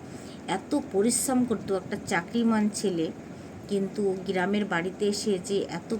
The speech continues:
পরিশ্রম করতো, এত পরিশ্রম করতো, মানে ভাবা যায় না, বুঝেছো? মানে কি বলবো, আমার মাথা কোনো কাজ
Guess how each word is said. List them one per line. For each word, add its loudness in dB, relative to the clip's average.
পরিশ্রম 2
করতো, -2
এত -8
পরিশ্রম 0
করতো, -4
মানে -2
ভাবা 0
যায় 2
না, -4
বুঝেছো? 2
মানে -2
কি -2
বলবো, 4
আমার 8
মাথা 0
কোনো 4
কাজ -2